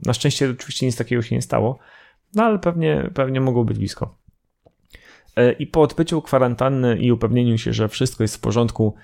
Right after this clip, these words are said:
załoga rozpoczęła swoją trzydziestoośmiopodróż, e, po świecie, która nazywała się Giant Leap Tour, e, i, inaczej mówiąc, Trasa Wielkiego Kroku.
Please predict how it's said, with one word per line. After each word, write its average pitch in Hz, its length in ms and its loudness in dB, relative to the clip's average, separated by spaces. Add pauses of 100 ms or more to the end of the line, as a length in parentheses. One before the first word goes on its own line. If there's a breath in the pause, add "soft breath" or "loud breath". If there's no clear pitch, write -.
(300 loud breath)
załoga 117 360 4
rozpoczęła 107 440 0
swoją 110 360 -2
trzydziestoośmiopodróż, 107 2750 0 (160)
e, 104 240 0
po - 160 -4
świecie, 107 420 -4
która - 240 -2
nazywała 104 360 2
się 101 220 -2
Giant 107 500 0
Leap 113 200 -2
Tour, 151 320 -6 (600 loud breath)
e, 104 380 0
i, 110 460 0 (440)
inaczej 110 340 -2
mówiąc, 110 300 -2
Trasa 107 360 -2
Wielkiego 101 380 0
Kroku. 143 440 -4